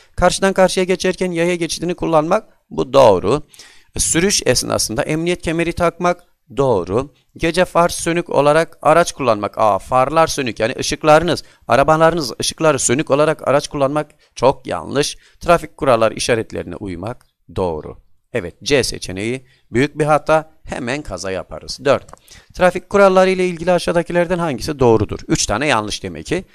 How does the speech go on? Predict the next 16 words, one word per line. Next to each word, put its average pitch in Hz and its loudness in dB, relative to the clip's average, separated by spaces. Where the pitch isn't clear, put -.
Bir 101 2
tanesi 95 -2
doğru. 123 0
Doğru 175 8
olanı 135 8
bulalım. 87 -4
Trafik 190 -2
kazalarına 196 2
sadece 196 0
yayalar 190 0
uymak 190 -2
zorundadır. 180 0
Hayır. 147 2
Herkes - -6
uymak 98 -4
zorundadır. 90 -8